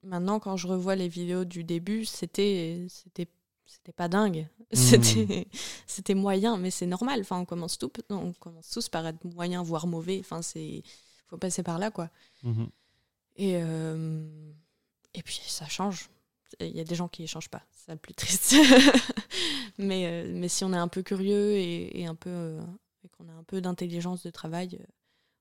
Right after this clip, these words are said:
Speaker 1: ça, ça change et ça évolue et, et on progresse et puis on,
Speaker 2: Mhm.
Speaker 1: on finit par devenir, euh, quelque chose d'intéressant. <laughs>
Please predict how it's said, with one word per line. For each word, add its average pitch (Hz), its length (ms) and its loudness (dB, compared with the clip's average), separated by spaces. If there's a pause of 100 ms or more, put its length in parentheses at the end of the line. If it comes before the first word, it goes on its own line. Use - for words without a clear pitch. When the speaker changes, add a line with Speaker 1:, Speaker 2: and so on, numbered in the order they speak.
(200)
Speaker 1:
ça, - 300 -14 (840)
ça - 440 -14
change 180 280 -6
et 170 60 -4
ça 165 160 -8
évolue 160 420 -6
et, 156 120 -10
et - 300 -20
on 151 80 -20
progresse 160 480 -8
et - 60 -20
puis - 140 -12
on, - 60 -2
Speaker 2:
Mhm. 113 240 2 (140)
Speaker 1:
on - 40 -20
finit 165 320 -12
par 170 260 -12
devenir, 170 400 -12
euh, 165 160 -20 (800)
quelque - 140 -20
chose 185 200 -10
d'intéressant. 165 480 -12 (220)
<laughs> - 60 -14